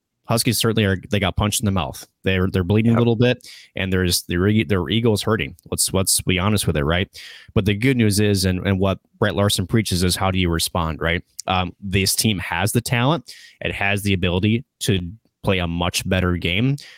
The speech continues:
Speaker 1: Um, and the devil's in the details, right? We talk about that all the time. And I think Saint Cloud, really, it's the devil's in the details right now, that they're just not executing those small details. Um, if they can figure that out over the course of the next couple of days before Alaska comes to town,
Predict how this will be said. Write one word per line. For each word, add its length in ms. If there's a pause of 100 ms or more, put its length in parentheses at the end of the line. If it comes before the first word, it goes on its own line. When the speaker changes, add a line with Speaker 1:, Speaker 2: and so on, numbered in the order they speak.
(220)
Speaker 1:
Um, 420
and 280
the 60
devil's 280
in 80
the 80
details, 460
right? 160
We 80
talk 240
about 220
that 100
all 100
the 60
time. 320
And 80
I 40
think 320 (120)
Saint 260
Cloud, 260
really, 380 (460)
it's 200
the 120
devil's 280
in 80
the 60
details 460
right 120
now, 120
that 120
they're 120
just 180
not 160
executing 640
those 360 (120)
small 360
details. 580 (480)
Um, 200
if 120
they 140
can 120
figure 320
that 220
out 260 (140)
over 100
the 100
course 220
of 120
the 40
next 440 (640)
couple 260
of 60
days 200
before 320
Alaska 360
comes 320
to 20
town, 360